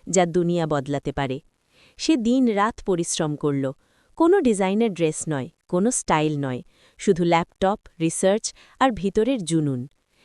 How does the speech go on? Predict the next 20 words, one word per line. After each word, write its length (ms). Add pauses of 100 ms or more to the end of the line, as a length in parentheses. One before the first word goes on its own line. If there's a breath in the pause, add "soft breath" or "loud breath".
(140)
সে 140
একটা 380
এমন 220
অ্যাপ 180
বানালো 480 (280 soft breath)
যা 160
ভারতের 540
দূর 220
দূরান্তের 500
গ্রামে 380
বাচ্চাদের 520 (340 soft breath)
ফ্রি 240
অনলাইন 460
শিক্ষা 400
দিতে 220
পারে। 280 (480)
স্মার্ট, 600 (140)
সরল 480 (240)
আর 160
বিপ্লবী। 580